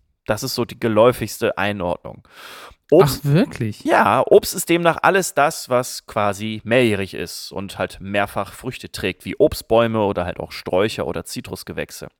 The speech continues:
Speaker 1: Jetzt ist aber hier das Problem, der Spargel zum Beispiel. Der Spargel oder die Artischocken, beides, das sind irgendwie auch mehrjährige Pflanzen und ist ja irgendwie auch kein Obst, ne? Also Spargel würde ich jetzt auch irgendwie intuitiv als Gemüse bezeichnen.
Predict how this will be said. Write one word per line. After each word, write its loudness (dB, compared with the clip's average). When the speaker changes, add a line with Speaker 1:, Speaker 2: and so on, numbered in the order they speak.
Speaker 1:
Jetzt 0
ist -10
aber 0
hier 2
das 0
Problem, -4
der -4
Spargel 0
zum -12
Beispiel. -14
Der 0
Spargel 4
oder 6
die -4
Artischocken, 0
beides, 2
das -4
sind -8
irgendwie -8
auch 4
mehrjährige 0
Pflanzen -6
und -10
ist -12
ja -4
irgendwie -10
auch -8
kein -14
Obst, -12
ne? -8
Also -8
Spargel -4
würde -6
ich -12
jetzt -10
auch -10
irgendwie -12
intuitiv -8
als -12
Gemüse -14
bezeichnen. -12